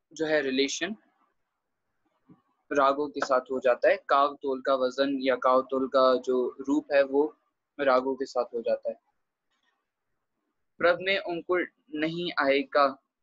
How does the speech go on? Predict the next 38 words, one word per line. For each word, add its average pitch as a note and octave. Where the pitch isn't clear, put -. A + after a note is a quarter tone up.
नहीं C#3+
आएगा D3
क्योंकि C#3
प्रभ B2+
के C#3
साथ B2+
संबोधक C3
लगा, C#3+
अ, C3
संबंधक C#3
लगा C#3
हुआ C#3
है। C#3
हमें D#3+
कैसा, E3
हमें D3+
कैसे D#3
पता C#3
चलेगा C3+
कि D3
इसका D3+
कितना D3
वजन C3+
होना B2+
चाहिए? B2
आपको C3+
counting C#3
सिखा -
दी। D3+
अच्छा, D#3+
ये D#3+
कैसे F3+
पता D3+
चलेगा D3
कि C#3+
किस D3+
राग C3+
का E3